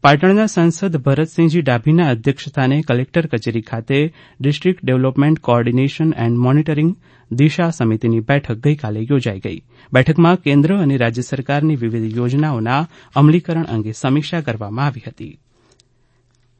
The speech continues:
અંતમાં મુખ્ય સમાચાર ફરી એકવાર. ભારતીય કપાસ નિગમ લિમિટેડ કપાસ પકવતા ખેડૂતો પાસેથી પહેલી ઓક્ટોબરથી ટેકાના ભાવે ખરીદી શરૂ કરશે. નોંધણીનો પ્રારંભ થયો.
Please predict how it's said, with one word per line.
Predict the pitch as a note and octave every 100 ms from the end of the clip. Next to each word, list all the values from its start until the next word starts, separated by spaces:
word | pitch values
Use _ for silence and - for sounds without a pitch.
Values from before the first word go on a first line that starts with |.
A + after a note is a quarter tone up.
| -
અંતમાં | C#3+ D#3 D#3+ D#3
મુખ્ય | F3 F3
સમાચાર | D3+ A#2 A2+ - A#2+ C3
ફરી | - D3 G#2+
એકવાર. | G#2 - E2+ - - _ - _ _ _ _ _ -
ભારતીય | C#3+ D#3+ F3 A3 A3+
કપાસ | C#3+ B2+ C#3+ D3
નિગમ | B2+ A#2+ C3+
લિમિટેડ | C3 C3 C3+ D3 D3+
કપાસ | - B2 D3 D#3+ -
પકવતા | B2+ B2+ A#2 C3
ખેડૂતો | - A2+ A2+ A#2
પાસેથી | A2 A#2 A#2 C3 - C#3+ D3
પહેલી | C3 B2 D#3+ D#3+
ઓક્ટોબરથી | G#2 - A2 A2 - D3
ટેકાના | C#3 B2+ D#3 D#3
ભાવે | B2+ G#2+ G#2
ખરીદી | - C#3+ A2 G#2
શરૂ | A2 C#3 A2+
કરશે. | - G2 - A2 - _ - -
નોંધણીનો | C3+ D3+ D#3+ B2 G#2
પ્રારંભ | - C#3 A#2 G2+
થયો. | - G2+